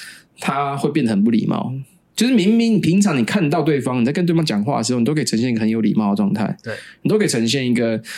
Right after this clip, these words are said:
Speaker 1: 呃，不要让对方知道什么，不要说什么话，或对方会不舒服，你不会这么做。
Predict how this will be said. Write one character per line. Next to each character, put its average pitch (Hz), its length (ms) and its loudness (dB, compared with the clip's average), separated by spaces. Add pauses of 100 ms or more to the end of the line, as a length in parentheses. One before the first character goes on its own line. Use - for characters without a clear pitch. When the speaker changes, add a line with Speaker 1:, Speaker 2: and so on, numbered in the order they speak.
(120)
Speaker 1:
呃， 117 280 -2
不 117 140 -2
要 135 80 0
让 151 120 -2
对 139 120 0
方 127 260 -2
知 143 140 -2
道 147 180 0
什 - 160 -4
么， - 160 0
不 - 60 -2
要 147 100 -2
说 - 240 -2
什 120 80 0
么 104 100 4
话， 113 160 -2
或 110 80 -2
对 113 140 0
方 110 80 -2
会 113 80 -2
不 117 100 -2
舒 113 220 0
服， - 260 -6
你 113 60 0
不 104 100 0
会 110 80 2
这 107 80 0
么 107 120 2
做。 - 280 -4